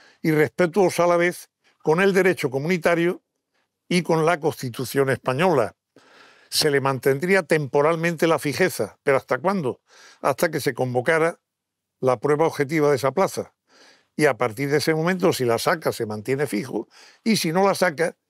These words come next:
se extinguiría su contrato de trabajo con las indemnizaciones correspondientes.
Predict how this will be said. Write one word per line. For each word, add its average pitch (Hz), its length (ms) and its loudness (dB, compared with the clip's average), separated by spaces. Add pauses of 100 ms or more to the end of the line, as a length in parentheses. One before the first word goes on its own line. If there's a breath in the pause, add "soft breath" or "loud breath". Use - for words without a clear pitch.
(100)
se - 180 -2
extinguiría 185 800 0 (260 soft breath)
su 202 240 -2
contrato 139 540 0
de 165 100 2
trabajo 170 500 0 (360 soft breath)
con 170 160 2
las 147 180 0
indemnizaciones 143 920 -2 (500 soft breath)
correspondientes. 123 960 -2